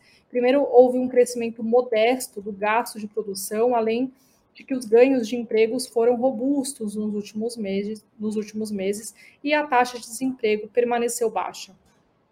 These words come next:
E, em meio a este contexto, a inflação diminuiu um pouco, abre aspas aí, né, na fala do, do fed, mas continua elevada. Outro fator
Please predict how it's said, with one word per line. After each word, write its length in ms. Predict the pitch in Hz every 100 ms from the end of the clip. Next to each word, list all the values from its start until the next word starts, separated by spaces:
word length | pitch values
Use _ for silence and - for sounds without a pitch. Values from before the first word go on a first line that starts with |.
| _ -
E, 80 | 240
em 160 | 269
meio 220 | 262 233 226
a 80 |
este 200 | 220 220
contexto, 560 | - 277 277 226 226 - _ _ _ _
a 100 | -
inflação 560 | 240 269 262 - 247 254 -
diminuiu 680 | 214 254 262 240 226 262 -
um 160 | 240
pouco, 480 | 220 - 247 285 277
abre 240 | 214 208 202
aspas 400 | 226 226 202 202
aí, 220 | 202 226
né, 240 | 220 233
na 120 | 240 220
fala 280 | - 214
do, 240 | 202 196 185
do 120 | 190
fed, 460 | 190 220 240 254 285 - _ _ 254
mas 400 | 240 269 - - _ -
continua 760 | 285 277 - 277 233 240 240 _ -
elevada. 640 | 220 233 208 175 175 185 _ _ _ _ -
Outro 300 | 277 302 302
fator 600 | - 262 262 247 285